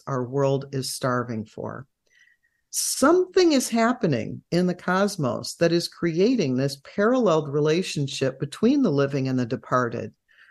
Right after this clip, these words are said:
We are desiring to communicate with and learn from the spirit world, while at the same time, the ethereal realm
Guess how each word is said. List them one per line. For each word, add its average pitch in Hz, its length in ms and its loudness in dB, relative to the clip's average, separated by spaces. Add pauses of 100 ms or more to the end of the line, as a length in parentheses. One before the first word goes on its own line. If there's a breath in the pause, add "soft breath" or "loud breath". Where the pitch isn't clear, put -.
(240 soft breath)
We 190 600 2
are 143 200 0
desiring 135 680 0
to 139 120 -4
communicate 147 880 0
with 127 480 -4 (140)
and 143 280 0
learn 143 800 2
from 147 220 0
the 135 80 -2
spirit 175 520 -2
world, 117 420 -6 (540 soft breath)
while 269 580 0
at 190 280 0
the 180 80 -2
same 175 440 0
time, 156 720 -4 (420 soft breath)
the 160 180 0
ethereal 165 1000 0
realm 127 580 -4